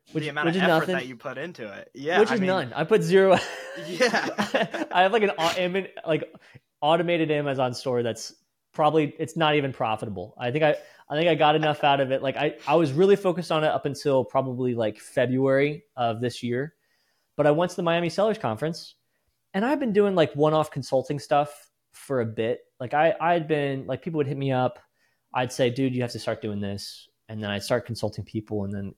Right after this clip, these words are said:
Speaker 1: it's, it start working. And then I started doing more content. I started researching more content. Like, Alex Hormozi was, like, the drug. I was like, "I'm gonna get into business stuff." And that led me to, through a bunch of, like, info product things.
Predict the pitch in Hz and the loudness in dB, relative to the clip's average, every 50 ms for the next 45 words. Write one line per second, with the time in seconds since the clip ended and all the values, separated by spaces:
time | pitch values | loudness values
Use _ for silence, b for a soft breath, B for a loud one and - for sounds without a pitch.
0 | _ - 120 120 - - - _ 117 - - - 139 - - 117 104 95 110 - | _ -10 -10 -10 -10 -12 -16 _ -16 -4 -2 0 0 0 -2 -6 -8 -8 -8 -8
1 | - 104 101 101 101 104 - 104 107 - b b b b b b _ 123 123 120 | -8 -8 -8 -8 -10 -10 -12 -12 -14 -16 b b b b b b _ -6 -6 -2
2 | - 131 120 120 117 110 107 101 - - 107 107 104 - 117 107 104 101 - 120 | 0 0 0 0 0 -2 -4 -6 -6 -6 -6 -6 -4 -4 -6 -6 -6 -2 -2 -2
3 | 107 104 113 110 - 113 107 - 110 104 101 - 104 101 101 - 101 117 113 - | -2 -2 -4 -6 -6 -8 -12 -12 -12 -12 -12 -12 -12 -14 -14 -12 -14 -14 -6 0
4 | 147 175 190 - - 180 165 160 151 143 127 123 110 - 127 107 - 123 110 98 | 0 0 0 0 -2 -2 -2 0 0 -2 -2 -4 -6 -6 -10 -6 -4 -4 -4 -4
5 | 95 - _ _ _ - 120 123 120 113 - - _ _ _ - 135 135 147 147 | -6 -10 _ _ _ -2 0 0 0 -2 -4 -10 _ _ _ -4 0 0 0 0
6 | 143 135 143 127 123 117 123 127 120 131 120 - 139 135 127 117 - - b b | 2 2 2 2 2 0 0 0 0 -2 -2 0 2 2 2 2 -2 -8 b b
7 | b b b b b b - 127 131 139 117 139 143 135 139 135 - - 139 139 | b b b b b b -6 -2 -2 0 0 0 0 0 0 -4 -2 -2 -2 -2
8 | 131 - - 139 127 117 131 120 - 123 110 110 - _ - 160 151 147 170 160 | -2 -2 -2 -2 0 0 0 -2 -2 -6 -6 -6 -8 _ -8 -8 -2 -2 -2 -2
9 | 165 - 151 147 147 143 - - - 151 143 143 143 143 139 139 - - | 0 0 0 0 0 -2 -6 -10 -8 -8 -6 -6 -8 -8 -10 -12 -16 -20